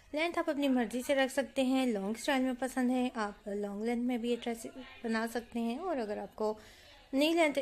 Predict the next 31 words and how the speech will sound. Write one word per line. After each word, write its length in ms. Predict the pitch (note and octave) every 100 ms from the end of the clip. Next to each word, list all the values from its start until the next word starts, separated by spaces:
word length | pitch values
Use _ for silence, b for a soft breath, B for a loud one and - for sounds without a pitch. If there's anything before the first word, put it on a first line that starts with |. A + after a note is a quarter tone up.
| B3
style 340 | B3 C4+ A#3
में 120 | A3 A3+
पसंद 340 | A#3 B3 A#3+
है 240 | A#3+ A3+ - b b b b b b -
तो 140 | C4+
आप 300 | B3+ B3+ B3
knee 160 | B3 B3
length 260 | A3+ A#3
style 300 | A#3 A#3+ G#3
में 160 | G#3 B3+
भी 80 | C#4+
बना 260 | C#4 C#4
सकते 320 | C#4+ D4 - C#4
हैं। 300 | B3+ C#4+ C4+
तमाम 380 | G3+ G3 A3
style 440 | C4+ - A3 G#3 G#3
और 80 | G3+
design 400 | G#3+ G#3 G3+ G3
बहुत 280 | G3 B3
ही 40 | C#4
ज़्यादा 240 | A#3+ G3+
प्यारे, 360 | G#3 G#3 G3+ G3+
बहुत 280 | G3+ G#3 A3+
ही 80 |
stylish 440 | G#3+ G#3+ F#3+ F#3+ G#3
और 80 | G3
बहुत 280 | F#3+ A3+
ही 60 | C4
खूबसूरत 500 | C4+ B3+ - G#3+ A3
से 160 | - A#3+
हैं। 280 | A#3+ C4+